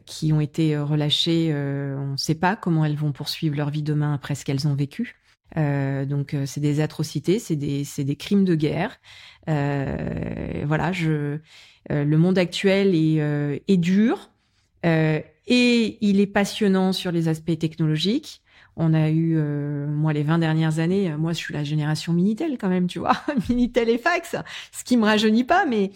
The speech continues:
on a vécu vingt ans de bouleversement et en fait, les vingt prochaines années vont être d'autant plus, beaucoup plus bouleversantes que ce que moi j'ai pu vivre, ma génération a pu vivre.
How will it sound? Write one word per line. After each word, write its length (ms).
on 160
a 100
vécu 440
vingt 420
ans 140
de 100
bouleversement 600
et 80
en 80
fait, 220
les 120
vingt 180
prochaines 380
années 200
vont 120
être 280
d'autant 360
plus, 160
beaucoup 840
plus 180
bouleversantes 640
que 100
ce 140
que 240
moi 240
j'ai 160
pu 160
vivre, 260
ma 120
génération 440
a 60
pu 120
vivre. 240